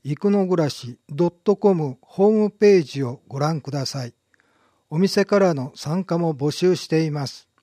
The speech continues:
生野暮らしドットコム、キューアールコードがついています。おごるぜチケットのポスターの写真があります。問い合わせ、一般社団法人生野森。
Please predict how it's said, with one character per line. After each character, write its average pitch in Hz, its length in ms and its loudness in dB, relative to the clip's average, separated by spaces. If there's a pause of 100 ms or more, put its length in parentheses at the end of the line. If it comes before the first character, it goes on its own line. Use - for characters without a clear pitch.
(320)
生 143 300 0
野 208 160 6
暮 190 160 4
ら 165 80 6
し 135 340 -6 (120)
ド 151 140 2
ッ - 20 0
ト 185 260 0
コ 175 200 2
ム、 131 220 -6 (320)
キ - 140 -4
ュ 208 180 6
ー 202 120 8
ア - 20 6
ー 185 40 2
ル 175 140 0
コ 175 220 2
ー 147 40 -2
ド 139 120 -2
が 131 140 -4
つ - 180 -4
い 156 100 0
て 131 180 -2
い 131 120 -4
ま 123 140 -6
す。 - 240 -12 (1160)
お 156 160 2
ご 208 120 6
る 220 140 0
ぜ 160 320 2
チ - 160 -10
ケ 180 140 6
ッ - 60 2 (140)
ト 113 220 -10 (300)
の 165 360 -2 (380)
ポ 185 120 0
ス - 160 -10
タ 143 180 2
ー - 20 -2
の 127 120 -4
写 127 200 -6
真 180 260 -4
が 156 140 -2
あ 135 60 -4
り 120 120 -8
ま 113 140 -10
す。 - 240 -12 (920)
問 170 220 2
い 180 80 6
合 170 100 6
わ 156 100 2
せ、 151 320 -2 (320)
一 160 180 -2 (160)
般 196 240 2
社 180 180 0
団 185 300 2
法 185 300 4
人 127 400 -8
生 170 260 -2
野 175 140 2
森。 123 360 -4